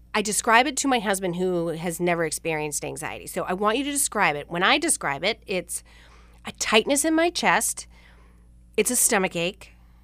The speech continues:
It's the sweats. It's feeling like I'm kind of having an outer body experience. But that's what I want you to do. So when you are able to stop and pause, label the emotion, and then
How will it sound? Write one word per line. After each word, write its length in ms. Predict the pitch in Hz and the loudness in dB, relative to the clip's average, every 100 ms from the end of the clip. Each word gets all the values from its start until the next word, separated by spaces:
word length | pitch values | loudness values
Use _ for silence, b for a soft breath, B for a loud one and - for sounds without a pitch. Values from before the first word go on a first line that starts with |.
| b b - - | b b -20 -2
It's 240 | 226 220 - | 0 2 -2
the 100 | 262 | 0
sweats. 680 | - 190 165 - - - - - - - - - | 0 2 0 0 0 -2 -6 -20 -20 -20 -10 -4
It's 180 | 233 | -4
feeling 360 | - 262 247 240 | -2 4 6 6
like 300 | 226 208 - | 4 2 0
I'm 180 | - 190 | -4 -4
kind 280 | 190 208 202 | -2 -2 2
of 360 | 190 175 - - b b b b b b | 0 0 -6 -20 b b b b b b
having 300 | 214 214 208 | 2 4 4
an 80 | - | 4
outer 240 | 214 233 | 6 6
body 320 | 226 202 185 180 | 8 8 6 2
experience. 760 | 175 - 156 151 143 190 - B B B B B B - | -2 -4 -4 -4 -2 -4 -8 B B B B B B 2
But 200 | 240 233 | 2 4
that's 260 | 254 330 453 | 0 0 2
what 80 | |
I 60 | 440 | 2
want 220 | 381 320 | 4 2
you 80 | 277 | 2
to 100 | 226 | 0
do. 320 | 202 196 143 | 0 0 0
So 160 | 143 214 | 0 0
when 280 | 208 226 254 | 2 2 2
you 400 | 277 311 349 359 - - | 2 2 0 -2 -10 -4
are 140 | 214 - | -4 0
able 300 | 214 220 220 | 0 2 -2
to 420 | - 202 180 175 - | -2 -2 -2 -4 -8
stop 540 | - - - 156 160 | -6 -6 -6 -8 -4
and 120 | 277 294 | -2 0
pause, 480 | 240 196 202 214 - b b b b b - - - | 4 4 4 -2 -10 b b b b b -20 -20 -20
label 460 | 147 147 165 185 233 | -14 -8 -2 2 2
the 140 | 277 | 2
emotion, 600 | 320 285 202 - 196 202 - - - - - - - - - - - | 2 2 2 2 0 0 -8 -20 -20 -20 -20 -20 -20 -18 -18 -16 -4
and 180 | 196 196 | -2 2
then 300 | 196 196 | 2 2